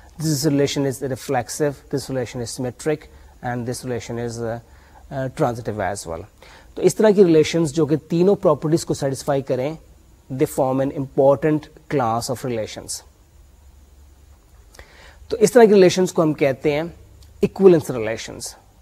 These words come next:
تو ایکویلنس ریلیشن کی فارمل ڈیفینیشن بھی آپ دیکھ لیں، let A be a non-empty set and R a binary relation on A, R is an equivalence relation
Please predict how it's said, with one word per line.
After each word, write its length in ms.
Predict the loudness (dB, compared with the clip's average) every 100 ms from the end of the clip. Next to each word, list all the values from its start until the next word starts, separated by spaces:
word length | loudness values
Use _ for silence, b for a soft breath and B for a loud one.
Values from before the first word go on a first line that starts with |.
| _ -8
تو 0 |
ایکویلنس 460 | -4 2 2 2
ریلیشن 440 | 0 0 0 -2 -2
کی 300 | -2 -2 -2
فارمل 340 | -2 -2 0
ڈیفینیشن 480 | -2 -2 -4 -2 -2
بھی 120 | -2
آپ 160 | -4 -4
دیکھ 260 | -6 -6 -6
لیں، 120 | -8 -8 b b b b b b -2
let 420 | -2 -4 -4 2
A 200 | 6 6
be 380 | 4 0 0 -2 -4
a 160 | -4 -2
non-empty 640 | -2 -2 -4 -2 -4 -2
set 280 | -4 -6 -14 _ _ -8
and 120 | -8 -8 -2 0 4 2
R 60 | 2 -14 _ -8
a 40 | -2
binary 420 | 0 2 2 4
relation 400 | 4 4 0 -4
on 80 | -4
A, 240 | -4 -4 -6 -10 _ _ _ b b b b _ -2 4 8 8
R 40 | 6 -2
is 120 | 0
an 60 |
equivalence 500 | 0 2 4 4 4
relation 340 | 4 4 2